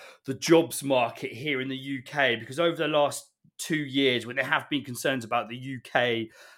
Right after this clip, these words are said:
uh, economy, and there has been some weakness in some economic data points,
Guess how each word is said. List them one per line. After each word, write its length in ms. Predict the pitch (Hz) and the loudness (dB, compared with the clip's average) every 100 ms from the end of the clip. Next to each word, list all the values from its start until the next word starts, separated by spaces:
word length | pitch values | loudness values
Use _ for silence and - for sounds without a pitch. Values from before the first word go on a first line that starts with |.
| - | 0
uh, 140 | 123 117 | 2 2
economy, 500 | - - 170 156 151 | -2 4 4 4 0
and 100 | 160 | 4
there 140 | 214 | 4
has 180 | 190 220 | 4 0
been 140 | 202 180 | -2 -4
some 160 | 165 | -4
weakness 360 | 175 170 156 - | -4 -2 -4 -8
in 60 | |
some 320 | 147 180 170 156 | -4 0 0 -2
economic 520 | 156 - 151 151 - | -10 -8 -6 -6 -4
data 320 | 165 160 147 | 0 0 -2
points, 360 | 123 127 117 101 | -8 -4 -4 -6